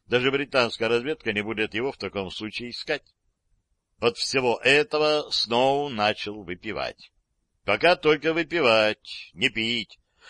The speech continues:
Но количество алкоголя, которое он ежедневно употреблял, уже вдвое превышало его обычную норму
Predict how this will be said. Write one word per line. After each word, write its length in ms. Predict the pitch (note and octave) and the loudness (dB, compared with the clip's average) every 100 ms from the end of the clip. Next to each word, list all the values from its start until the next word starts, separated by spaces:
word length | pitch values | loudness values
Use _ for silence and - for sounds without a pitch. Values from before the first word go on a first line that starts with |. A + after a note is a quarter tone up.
| - | -4
Но 240 | B2+ B2+ | 2 2
количество 640 | G#2+ C3+ C3+ B2 A#2 - A#2 | 2 0 0 -2 -6 -2 0
алкоголя, 580 | A#2 A#2+ A#2 C3+ B2+ G#2+ | 0 0 -2 0 0 -2
которое 380 | G#2+ A2+ A2 | -4 -4 -4
он 80 | G#2+ | -4
ежедневно 720 | G#2+ G2+ A2+ G2 G#2+ G#2+ G2 | -6 -6 -8 -8 -6 -6 -6
употреблял, 720 | F#2+ G2+ F#2+ G2 G2 A2+ G#2 _ _ _ - | -6 -6 -6 -4 2 2 2 _ _ _ -14
уже 260 | G2 C3+ | -4 -2
вдвое 640 | B2+ F#2+ B2+ C3+ D#3+ E3 D#3 | -2 -2 0 4 4 4 2
превышало 640 | D3 C#3+ C3+ C#3+ C3+ A#2+ | -2 -4 -4 0 2 2
его 220 | A2+ A2+ | 0 -2
обычную 440 | G#2+ A2+ - G#2 G2+ | -2 -6 -8 -8 -6
норму 500 | A2 B2 A#2 F#2 | -2 -4 -4 -8